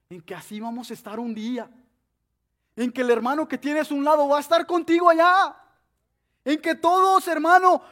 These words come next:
tenemos los pies en el mismo lugar, pero vamos a llegar, hermano, a otro lugar todos juntos. Por tanto, perval-, pre-, eh,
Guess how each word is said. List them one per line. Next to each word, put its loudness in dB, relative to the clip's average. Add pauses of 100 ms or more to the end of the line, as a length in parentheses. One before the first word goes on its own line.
(140)
tenemos -2
los -2
pies -2
en -4
el -4
mismo -2
lugar, 4
pero 0
vamos 4
a 8
llegar, 4
hermano, 2
a 4
otro 2
lugar 4
todos -2
juntos. -6 (1500)
Por -2
tanto, 6 (220)
perval-, 2
pre-, 0
eh, 0